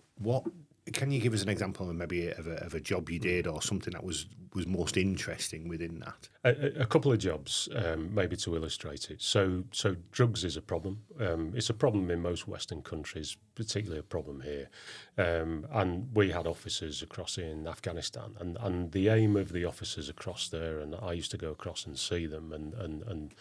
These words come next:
Speaker 2: assist with some of the work, but the aim of the officers over there were to try to stop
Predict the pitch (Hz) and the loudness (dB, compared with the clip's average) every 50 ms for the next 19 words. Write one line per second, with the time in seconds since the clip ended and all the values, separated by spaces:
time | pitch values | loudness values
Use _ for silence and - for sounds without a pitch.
0 | - - - - - - - - - - _ - 113 - - - 107 - - - | -20 -20 -20 -20 -16 -14 -14 -14 -14 -6 _ 2 2 4 6 6 6 6 4 2
1 | 87 - - - 90 87 78 80 82 85 85 78 69 69 - - - - 107 101 | -2 0 0 2 2 2 2 2 2 2 2 2 0 -2 -6 -6 0 2 4 6
2 | 101 104 113 120 117 107 98 98 92 85 - - - 87 71 71 78 76 71 76 | 8 8 8 8 8 8 6 6 4 2 0 -4 -8 -8 -6 -4 -4 -4 -4 -6
3 | 73 71 69 71 71 82 80 - - 110 107 - - 98 92 92 87 - - - | -6 -8 -8 -10 -8 -8 -6 -6 -6 -8 -6 -2 0 0 2 2 0 0 0 -2
4 | - - - - - 90 - | 0 -2 -2 -2 -2 -4 -4